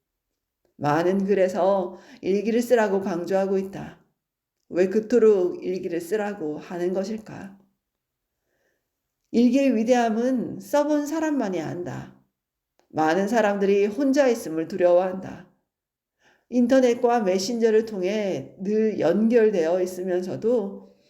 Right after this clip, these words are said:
불안해하고 외롭다. 무엇 때문인지 늘 분주하다. 단 오 분이라도 방 안에 혼자 앉아 자신과 마주할 시간이 없는 것 같다.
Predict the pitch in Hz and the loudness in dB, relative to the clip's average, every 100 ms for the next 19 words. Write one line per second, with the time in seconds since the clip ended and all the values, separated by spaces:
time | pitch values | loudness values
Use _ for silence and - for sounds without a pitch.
0 | _ _ - 190 180 175 170 131 214 277 | _ _ -2 0 2 0 -2 -2 0 0
1 | 311 - - 156 202 - - - - _ | -2 -8 -4 -2 -2 -4 -16 -20 -20 _
2 | _ _ _ _ _ _ _ 185 214 262 | _ _ _ _ _ _ _ 0 6 6
3 | 269 294 285 240 190 156 151 190 175 165 | 4 -4 -4 -6 -6 -4 -4 -4 -6 -8
4 | - 165 185 180 - 196 196 220 226 226 | -10 -2 0 0 -2 -4 -2 -2 -2 -6
5 | - 190 196 _ _ _ _ _ _ _ | -12 -14 -18 _ _ _ _ _ _ _
6 | _ - 233 214 247 254 262 240 214 220 | _ 2 4 6 4 4 4 4 4 6
7 | 214 180 - 190 185 196 220 262 254 247 | 4 2 -4 -4 -2 -2 -2 -2 0 0
8 | 180 147 202 233 - - _ _ - 190 | -2 -6 -6 -4 -8 -12 _ _ -8 -6
9 | 190 202 202 196 196 180 165 180 240 247 | -4 0 2 2 2 -2 -4 -2 -2 0
10 | 269 262 - 160 151 151 165 190 226 214 | 0 -2 -6 -6 -4 -2 0 0 0 -2
11 | 147 - 139 - - 190 190 | -6 -10 -16 -16 -14 -14 -14